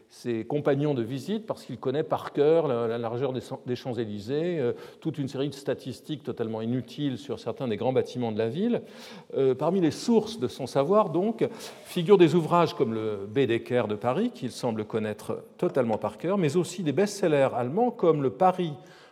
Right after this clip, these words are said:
de Karl Scheffler, publié en mille neuf cent huit à droite, et surtout le livre de Fritz Stahl,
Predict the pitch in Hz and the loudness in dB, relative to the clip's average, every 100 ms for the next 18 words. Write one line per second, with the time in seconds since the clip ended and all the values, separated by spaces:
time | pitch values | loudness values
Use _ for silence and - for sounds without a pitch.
0 | - 123 - 190 - - 190 - 147 165 | -6 -2 4 4 4 2 0 2 0 0
1 | 220 - 135 139 135 135 - 113 135 135 | -2 -6 -4 -4 -2 -2 -2 -4 -2 -2
2 | 135 - 120 135 233 - 120 120 220 - | -2 -2 -2 -2 -6 -6 -6 -2 -2 -4
3 | - - - - 147 - 208 - - 208 | -16 -18 -16 -2 0 2 -2 0 0 0
4 | - 147 151 175 202 147 - 233 220 - | 0 -2 -2 0 0 -2 -2 -6 -6 -8
5 | - - 131 123 107 101 | -6 2 2 4 0 -4